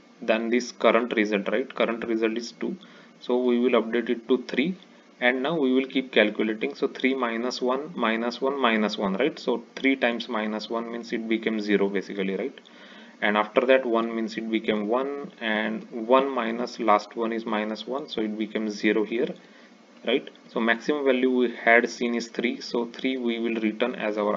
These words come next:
answer here. So three is the answer here, right? Okay, so now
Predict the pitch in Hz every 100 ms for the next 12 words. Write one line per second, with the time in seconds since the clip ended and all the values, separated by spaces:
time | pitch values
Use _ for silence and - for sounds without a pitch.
0 | 104 104 98 117 110 113 131 131 - -
1 | - - 117 113 - 117 117 113 104 104
2 | 104 117 107 110 107 110 131 - - -
3 | - - - - - - - 113 104 -
4 | 117 - 113 113 120 127